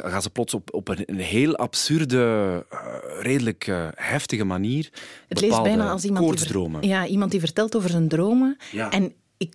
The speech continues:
Speaker 2: ik luister niet altijd graag naar iemand die vertelt van zijn dromen, want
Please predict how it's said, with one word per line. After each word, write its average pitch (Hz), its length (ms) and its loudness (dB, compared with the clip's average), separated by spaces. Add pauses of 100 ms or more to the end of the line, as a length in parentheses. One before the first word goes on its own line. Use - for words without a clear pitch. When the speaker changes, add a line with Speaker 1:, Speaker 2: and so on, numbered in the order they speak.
(160)
Speaker 2:
ik - 260 -10
luister 202 380 2
niet 190 220 0
altijd 170 280 -2
graag 170 260 -2
naar 156 120 0
iemand 156 260 0
die 147 100 -6
vertelt 151 420 -6
van 139 120 -6
zijn 131 120 -4
dromen, 170 480 -2
want 156 260 0